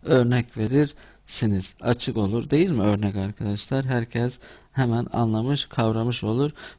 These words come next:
Biz bir cümlenin önüne örneğin, mesela,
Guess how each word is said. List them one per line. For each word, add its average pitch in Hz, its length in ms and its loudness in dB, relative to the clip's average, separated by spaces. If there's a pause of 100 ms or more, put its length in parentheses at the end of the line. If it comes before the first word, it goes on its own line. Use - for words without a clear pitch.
(100)
Biz 139 280 0
bir 139 180 2
cümlenin 107 460 0
önüne 120 500 2 (340)
örneğin, 123 760 6 (640)
mesela, 120 760 2